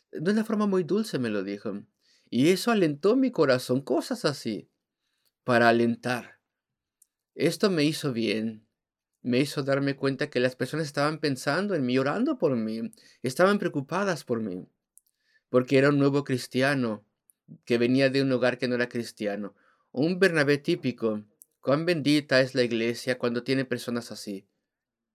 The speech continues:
Y entonces, otra cosa respecto del significado de su nombre, lo tenemos una vez más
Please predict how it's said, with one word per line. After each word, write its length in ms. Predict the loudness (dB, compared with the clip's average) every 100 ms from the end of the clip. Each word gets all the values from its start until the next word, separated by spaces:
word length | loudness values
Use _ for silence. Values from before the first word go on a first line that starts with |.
| _ _ _ _ _
Y 120 | -4
entonces, 680 | -2 2 2 2 -4 -4 -14 _ _ _ _ _ _ _ _ _ _ _
otra 320 | -4 0 0
cosa 320 | 2 0 0
respecto 500 | 0 -2 0 -2 0
del 100 | -2
significado 600 | 0 -4 -6 -4 -2 0
de 80 | -2
su 120 | -4
nombre, 500 | -4 -2 -2 -2 -4 -8 _ _ _ _ _ _ _ _ -8
lo 120 | -4
tenemos 420 | -2 0 -2 -2
una 120 | -2
vez 140 | -2 -4
más 440 | -2 -2 -4 -12